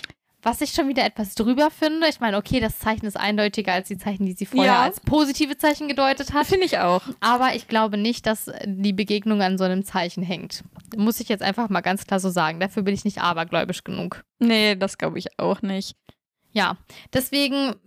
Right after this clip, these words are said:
Speaker 1: entscheidet sie sich jetzt nicht reinzugehen und Rachel und Joey zeigen sich auch total verständlich, was ich krass finde, gerade bei Joey, weil er letztes Jahr mal ja auch schon dabei war und das quasi schon mal durchgemacht hat. Aber gut, sie zeigen sich sehr verständlich. Als Phoebe dann aber losfährt,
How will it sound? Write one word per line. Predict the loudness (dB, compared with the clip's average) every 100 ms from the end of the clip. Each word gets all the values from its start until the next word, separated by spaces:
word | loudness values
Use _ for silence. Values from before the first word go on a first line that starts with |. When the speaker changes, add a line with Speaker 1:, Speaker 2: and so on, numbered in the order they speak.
| _ -6
Speaker 1:
entscheidet | -4 0 0 0 -4
sie | -4
sich | -2
jetzt | -2 -4 -2
nicht | -4 0
reinzugehen | 0 0 -4 -4 0 0 0
und | 0 0
Rachel | -2 0 2 2 0 0
und | 0 2
Joey | 2 0
zeigen | -2 -2 0 0
sich | -4
auch | -6
total | -8 -6 -2 -2
verständlich, | -2 -2 0 0 -2 -2
was | -2 -2
ich | -8
krass | -4 -2 -2 -4
finde, | -6 -6
gerade | -2 0 2
bei | 0
Joey, | 0 0 0 2
weil | 2
er |
letztes | 0 -2 -4 -2
Jahr | 0 -2 -4
mal | 0 2 2
ja | 2 2
auch | 0
schon | 0 0
dabei | 0 2 0 2
war | 2 2 0 _ -14 -2
und | -2
das | -2 -4
quasi | -2 0 0
schon | 0
mal | 0
durchgemacht | 0 -2 -4 -2 -2 -2 -2
hat. | -2
Aber | -2 -2
gut, | 0 -2
sie | -4
zeigen | -2 0 0
sich | -4 -4
sehr | -4
verständlich. | -2 -4 -4 -4 0 0 -2 -8 -18 -18 -6
Als | -4 -4 -8 _ _ _
Phoebe | -6 -2 0
dann | 0 0
aber | 2 2
losfährt, | 2 0 -4 0 2 4 2 -4